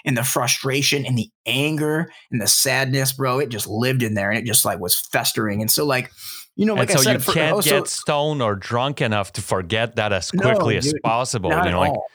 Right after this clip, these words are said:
Speaker 1: You know, and, and even, like, you know, I talked about really briefly just about, like, the vulnerability of it. Like, I had, I had, I was at least smart enough to, I had, like, <laughs> what I almost call, like, rehearsed vulnerability. Like, I knew,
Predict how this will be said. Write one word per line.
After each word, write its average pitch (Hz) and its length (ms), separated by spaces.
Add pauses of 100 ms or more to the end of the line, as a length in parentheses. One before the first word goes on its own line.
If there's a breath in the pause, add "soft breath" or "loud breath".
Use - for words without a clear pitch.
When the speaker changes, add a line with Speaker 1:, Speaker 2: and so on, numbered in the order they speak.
(420 loud breath)
Speaker 1:
You 208 80
know, 233 120
and, 226 280
and 190 100
even, 285 240
like, 147 160
you 180 60
know, 175 80
I 151 80
talked 190 260
about 123 440
really 160 220
briefly 123 460
just 120 220
about, 107 200
like, - 140
the 117 80
vulnerability 120 720
of 98 100
it. - 120
Like, 110 240
I 170 180
had, 165 280 (120)
I 175 200
had, 151 400 (360 loud breath)
I 190 120
was 202 200
at 180 140
least 254 400
smart 180 340
enough 120 500 (880)
to, 165 300
I 135 200
had, 170 420
like, 139 260
<laughs> - 0
what 147 180
I 160 240
almost 180 280
call, 156 160
like, 127 220 (320 loud breath)
rehearsed 170 840 (140)
vulnerability. 123 800 (340 loud breath)
Like, 156 140
I 151 120
knew, 254 680